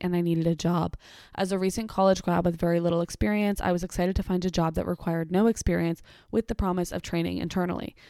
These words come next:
Eventually, I would be let go because they, quote unquote, actually should have hired someone with experience. Though I interviewed four times and they were amply aware of my professional background,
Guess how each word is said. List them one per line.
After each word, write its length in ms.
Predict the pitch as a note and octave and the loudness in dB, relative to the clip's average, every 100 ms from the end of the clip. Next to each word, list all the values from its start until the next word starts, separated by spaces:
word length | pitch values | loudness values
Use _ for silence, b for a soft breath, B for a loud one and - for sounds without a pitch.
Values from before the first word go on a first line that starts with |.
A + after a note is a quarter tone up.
| B B | B B
Eventually, 500 | G3 A3+ A#3+ G3+ F3+ | 0 0 2 2 2
I 140 | F3+ F3+ | 2 2
would 160 | F3 | 2
be 100 | F3 | 2
let 220 | F3 E3 - | 0 0 2
go 260 | F#3 E3+ | 4 4
because 440 | D#3+ E3 - E3+ - | 2 -2 -2 -4 0
they, 200 | E3 D#3+ | 0 0
quote 260 | - E3 | 0 0
unquote, 360 | E3 E3 E3 - | 0 0 -2 0
actually 380 | F#3 F#3+ - G3+ | 0 -2 0 0
should 160 | F#3 F3+ | 0 0
have 80 | |
hired 300 | E3+ F#2 F#2 | -2 0 0
someone 260 | - E3+ E3 | -2 -2 0
with 140 | E3 | -2
experience. 640 | E3+ - F3+ F3 D#2+ - - B B B - | -4 -2 0 0 -2 -6 -12 B B B 0
Though 160 | G3 | 4
I 60 | G3+ | 4
interviewed 520 | G3 G#3 A3 G3+ G3 | 2 0 0 2 0
four 240 | - G3 F3+ | 2 4 4
times 500 | A3 G#3 F3+ F3+ - | 4 4 4 2 0
and 160 | F3+ | 0
they 80 | F3+ | 2
were 160 | E3+ - | 2 2
amply 360 | F3 F3+ F3 | 2 4 4
aware 340 | E3 E3+ E3 E3 | 4 4 4 2
of 180 | E3+ | 0
my 120 | F3+ E3 | 0 -2
professional 440 | E3+ E3 D#3+ E3+ | 0 0 0 0
background, 600 | F3+ F#3+ - E3+ E3+ F3 | 4 2 2 -2 -2 -4